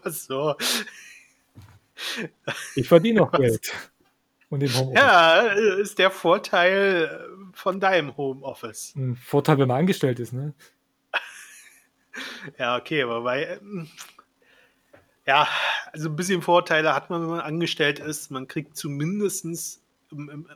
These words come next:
Speaker 1: äußersten Notfall noch, äh, Kurzarbeitergeld. Ähm, was ja in Deutschland so ein bisschen dazu beiträgt, dass wir nicht sehen, äh, äh,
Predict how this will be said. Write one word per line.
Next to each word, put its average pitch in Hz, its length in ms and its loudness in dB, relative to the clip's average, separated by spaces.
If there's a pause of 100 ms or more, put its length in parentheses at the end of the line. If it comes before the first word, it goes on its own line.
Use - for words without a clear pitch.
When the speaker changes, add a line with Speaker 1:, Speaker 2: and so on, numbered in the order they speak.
(120)
Speaker 1:
äußersten 175 520 -4
Notfall 156 440 -4
noch, 131 280 -6
äh, 127 220 -8
Kurzarbeitergeld. 170 1080 -4 (2250)
Ähm, 147 460 -2
was 139 200 0
ja 151 160 4
in 143 340 -6
Deutschland 135 440 -4
so 156 80 -6
ein 143 80 -6
bisschen 147 240 -8
dazu 135 280 -6
beiträgt, 135 500 -8
dass - 180 -8
wir 120 380 -6 (140)
nicht 139 340 -10
sehen, 147 600 -8 (320)
äh, 131 580 -6
äh, 131 40 -14